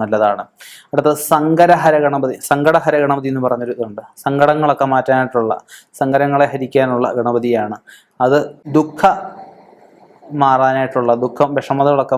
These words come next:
മാറാനായിട്ടുള്ളതാണ് സങ്കടഹര ഗണപതി എന്ന് പറഞ്ഞു കഴിഞ്ഞാൽ. അടുത്തത് ഋണമോചന ഗണപതി. അത് കടത്തിൽ നിന്നും മോചനം ഉണ്ടാകുന്ന സ്വരൂപത്തിലുള്ള ഗണപതിയാണ്. ഋണമോചന ഗണപതി എന്ന് പറയുന്നത് കടം മാറുക എന്നുള്ളതാണ് അതുകൊണ്ട് ഉദ്ദേശിക്കുന്നത്.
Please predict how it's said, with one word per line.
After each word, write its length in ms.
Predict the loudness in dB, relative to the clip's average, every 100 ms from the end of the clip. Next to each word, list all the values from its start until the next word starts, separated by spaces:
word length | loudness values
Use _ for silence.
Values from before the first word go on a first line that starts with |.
| -2
മാറാനായിട്ടുള്ളതാണ് 800 | -2 0 -2 -2 -2 0 0 -2 -8
സങ്കടഹര 400 | -6 -2 -2 -2 -4
ഗണപതി 260 | -6 -8
എന്ന് 100 | -6 -6
പറഞ്ഞു 200 | -6 -8
കഴിഞ്ഞാൽ. 280 | -6 -6 -10 -14 _ -20 -20 -20 -4 -2
അടുത്തത് 300 | 2 2 2 0 2
ഋണമോചന 580 | 2 4 4 2 2 -2 -2
ഗണപതി. 260 | -2 -4 -2
അത് 100 | 0 2
കടത്തിൽ 320 | 0 2 0
നിന്നും 180 | 2 2 4
മോചനം 280 | 4 2 0
ഉണ്ടാകുന്ന 260 | 2 0 -2
സ്വരൂപത്തിലുള്ള 420 | -4 0 2 2
ഗണപതിയാണ്. 580 | 0 -2 0 0 0 -6 -12 -20 -20 -6 0
ഋണമോചന 440 | 2 2 2 2 2
ഗണപതി 300 | 0 0 -2
എന്ന് 100 | -4
പറയുന്നത് 200 | -6 -2 0
കടം 160 | 2 2
മാറുക 240 | 2 4 2
എന്നുള്ളതാണ് 300 | 0 0 0
അതുകൊണ്ട് 200 | 0 -2
ഉദ്ദേശിക്കുന്നത്. 600 | -2 -2 -8 -8 -10